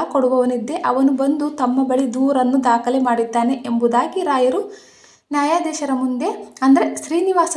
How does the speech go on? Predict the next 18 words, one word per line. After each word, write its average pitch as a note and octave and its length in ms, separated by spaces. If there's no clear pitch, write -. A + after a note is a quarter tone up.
ದೇವರ C4+ 300
ಮುಂದೆ B3+ 300
ಹೇಳಿದಾಗ, C#4 600
ನ್ಯಾಯಾಧೀಶರು C4+ 760
ಭಕ್ತನಿಗೆ B3+ 920
ನೂರು F#4+ 320
ಚಡಿ D4 300
ಏಟನ್ನ C#4 380
ಕೊಡ್ಬೇಕು B3+ 460
ಅಂತ C4 240
ಆದೇಶವನ್ನ B3 680
ಮಾಡ್ತಾರೆ. B3+ 480
ನಂತರ E4+ 380
ಭಟರು C#4+ 300
ಬಂದು C#4+ 300
ನೂರು D4 400
ಚಡಿ C#4+ 380
ಏಟನ್ನ C4+ 400